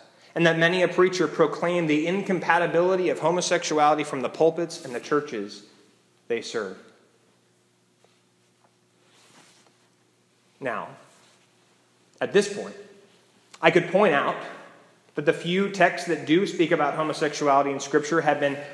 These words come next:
overly emphasized again and again, whereas other biblically prohibited behaviors are tolerated. For instance, some of us like shellfish, some of us have tattoos on our bodies,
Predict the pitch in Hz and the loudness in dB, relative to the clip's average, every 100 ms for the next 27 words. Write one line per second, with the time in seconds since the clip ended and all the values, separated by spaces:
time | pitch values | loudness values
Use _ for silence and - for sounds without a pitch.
0 | - 151 170 175 175 165 147 156 180 - | -2 4 4 4 2 2 0 -2 -4 0
1 | 165 165 160 135 139 151 160 143 139 151 | 4 4 0 -2 0 0 0 0 0 2
2 | 151 143 135 - - - - 160 180 175 | 4 4 4 -2 -12 -12 0 2 4 2
3 | - 160 175 175 165 151 156 143 160 147 | 2 2 2 2 0 0 0 2 2 0
4 | 139 135 151 151 127 123 123 165 135 110 | -2 0 0 0 -2 -4 0 2 2 -2
5 | 107 131 165 - _ _ _ _ _ _ | -6 -8 -12 -20 _ _ _ _ _ _
6 | _ - 156 147 147 135 139 156 139 135 | _ 0 2 2 -4 -2 0 2 2 2
7 | - 123 110 - - 135 117 127 175 - | 2 -2 -2 -10 -2 0 0 0 -2 -6
8 | - - - _ _ _ _ _ _ - | -14 -20 -20 _ _ _ _ _ _ -4
9 | 143 160 147 135 127 127 - 143 127 147 | 2 4 2 0 0 -2 -2 -4 -2 0
10 | 165 143 131 120 120 123 143 147 | 0 2 0 0 2 2 0 -4